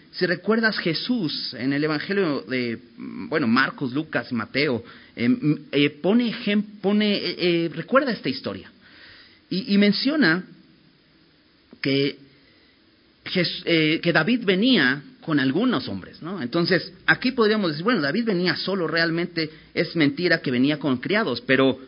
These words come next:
Jesús lo dijo. Jesús dijo que venía con hombres. Entonces,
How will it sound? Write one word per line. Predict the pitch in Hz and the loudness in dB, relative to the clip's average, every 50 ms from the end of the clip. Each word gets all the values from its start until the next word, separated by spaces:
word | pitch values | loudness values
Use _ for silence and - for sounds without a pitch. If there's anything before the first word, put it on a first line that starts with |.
| - - _ _ - | -20 -20 _ _ -14
Jesús | - 110 113 113 - 165 139 | -10 -10 -8 -4 -2 -2 -2
lo | 110 110 | -2 0
dijo. | 104 123 - - - - - - _ _ _ _ | -2 -2 -2 -4 -10 -20 -20 -20 _ _ _ _
Jesús | - 107 104 - 156 143 127 | -12 -10 -8 -4 -4 -4 -4
dijo | 143 143 131 117 | -4 -6 -6 -4
que | - 113 | -4 -2
venía | 104 101 120 143 165 131 95 | 0 0 0 0 0 -2 -4
con | - 101 90 | -6 -8 -8
hombres. | 95 98 - - 101 104 | -8 -8 -8 -10 -12 -12
Entonces, | 107 107 113 135 135 131 151 - - | -10 -4 0 2 2 2 2 0 -2